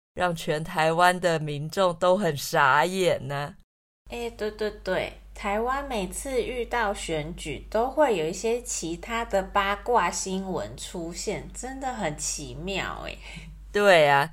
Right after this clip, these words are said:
Speaker 1: 这次也是非常成功的转移了大众的注意力耶。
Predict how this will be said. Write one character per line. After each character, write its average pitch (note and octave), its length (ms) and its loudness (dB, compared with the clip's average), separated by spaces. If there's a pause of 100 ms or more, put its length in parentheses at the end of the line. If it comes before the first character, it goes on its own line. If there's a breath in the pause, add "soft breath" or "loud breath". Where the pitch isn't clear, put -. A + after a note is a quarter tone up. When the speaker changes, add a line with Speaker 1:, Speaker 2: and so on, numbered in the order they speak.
(120)
Speaker 1:
这 A3 120 4
次 G#3+ 180 4
也 F3 160 8
是 G#3 160 -2
非 G#3 280 4
常 E3+ 260 2
成 E3 300 0
功 F#3+ 220 2
的 F3+ 120 6
转 C3 400 2
移 C3 160 -4
了 D3 300 2 (200)
大 F#3+ 240 8
众 F3 300 4
的 D3+ 100 0
注 F3 360 -2
意 F3+ 220 0
力 E3 300 -4
耶。 B1+ 200 -8